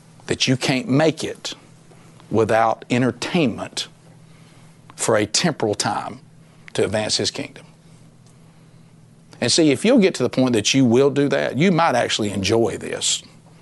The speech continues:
because you don't care about it as much anymore in the wrong place. I told y'all this, I enjoy football, hunting, and fishing more than I ever did 'cause I honestly can look you in the eye. I don't care if I ever do it again. I honestly do not care.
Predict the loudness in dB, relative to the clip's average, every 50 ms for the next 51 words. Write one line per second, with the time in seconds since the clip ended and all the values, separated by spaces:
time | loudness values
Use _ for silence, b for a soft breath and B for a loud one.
0 | b b b b b b b b b b -4 -2 -2 0 0 0 -2 -2 -4 -4
1 | -2 0 0 0 0 -2 -4 -6 -8 -8 -6 -6 -6 -4 -4 -4 -4 -4 -6 -6
2 | -6 -8 -10 -10 -12 -12 -10 -8 -6 -4 -2 -2 -2 -2 -2 -2 -4 -4 -6 B
3 | B B B B B 0 2 2 2 2 2 2 2 2 2 2 2 2 2 2
4 | 2 2 2 2 2 2 2 2 2 2 2 2 2 4 4 2 2 0 0 2
5 | 2 2 2 2 2 2 0 2 2 2 4 4 4 4 2 2 2 2 2 2
6 | 2 2 2 2 2 2 0 -2 -4 B B B B -2 -2 0 0 0 0 2
7 | 2 2 2 2 0 0 0 2 2 2 2 2 2 2 0 2 2 2 2 0
8 | 0 -2 B B B -4 -4 -2 -2 0 0 0 -2 -4 -6 -8 -4 -2 0 0
9 | 0 0 0 -2 -4 B B B -4 -2 -2 -2 -4 -4 -4 -6 -6 -6 -6 -4
10 | -4 -2 -2 -2 -2 -4 -2 -4 -4 -4 -6 -8 -14 -18 -20 -20 -20 -20 -20 -20
11 | -20 -20 -16 -8 -4 -4 -4 -2 -2 -2 0 0 0 -2 -2 -2 -2 -2 -2 -2
12 | 0 0 2 2 2 0 0 -2 -4 -2 -2 -2 -2 -2